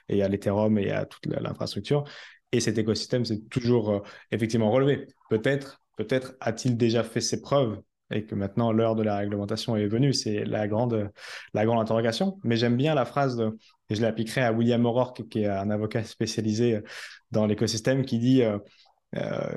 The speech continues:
justement que la réglementation et l'écosystème, c'est comme un vélo. C'est-à-dire qu'on peut plus dire maintenant, on reste entre nous, on, on reste à ce stade et il est suffisamment amusant pour que on soit entre nous. Mais c'est comme un vélo, c'est-à-dire que si on s'arrête, on tombe et c'est fini. Donc maintenant, on est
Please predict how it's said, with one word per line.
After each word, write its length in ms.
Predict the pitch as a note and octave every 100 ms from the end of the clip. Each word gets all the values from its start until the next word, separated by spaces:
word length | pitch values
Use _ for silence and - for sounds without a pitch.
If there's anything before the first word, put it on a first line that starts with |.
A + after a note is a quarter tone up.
| A1+ A2
justement 460 | A2 - B2 C3
que 120 | B2+
la 200 | A2 G#2
réglementation 580 | G#2+ A2+ A#2 A#2 A2+ C3+
et 40 | A#2
l'écosystème, 440 | A2+ G#2+ - C3+
c'est 140 | B2
comme 180 | A2 B2
un 80 | A#2
vélo. 320 | A2+ A#2 B2 -
C'est-à-dire 500 | G#2+ A2 A2 A#2 -
qu'on 180 | A2
peut 160 | G2+ A2
plus 240 | D3+ D3
dire 220 | B2+ C3+ A#2+
maintenant, 420 | A#2+ A#2 C3 A2+
on 40 |
reste 260 | A2 B2 B2+
entre 240 | A2+ A#2+
nous, 160 | B2+ B2+
on, 500 | A2 G#2+ G#2+ A2 A2+ G#2+
on 60 |
reste 260 | A2+ A#2 A#2+
à 60 |
ce 120 | A2 A#2
stade 320 | - A#2+ A2+
et 60 |
il 160 | G#2+ G#2+
est 60 | G#2
suffisamment 460 | - A2+ A2+ A2+
amusant 340 | A2 A2 A#2+ A2
pour 160 | G#2+
que 220 | - G2+ - - - - _ -
on 540 | A1+ - - A2+ A#2
soit 260 | - - G2+
entre 280 | G#2 - A2
nous. 200 | B2 C#3+ - - _
Mais 100 | G#2
c'est 100 | -
comme 120 | B2
un 60 | A#2+
vélo, 180 | B2 C3+
c'est-à-dire 320 | C3+ A2+ A2
que 80 | A2
si 100 | -
on 60 | A2+
s'arrête, 400 | A#2 C3 B2+ -
on 120 | A#2
tombe 220 | A2 C3+ B2
et 80 |
c'est 140 | G#2+ G#2+
fini. 280 | - A2 A2 - _ _
Donc 180 | G#2+ G#2 G#2
maintenant, 360 | A2 B2+ B2+
on 140 | A2+ A2+
est 320 | A2+ G#2+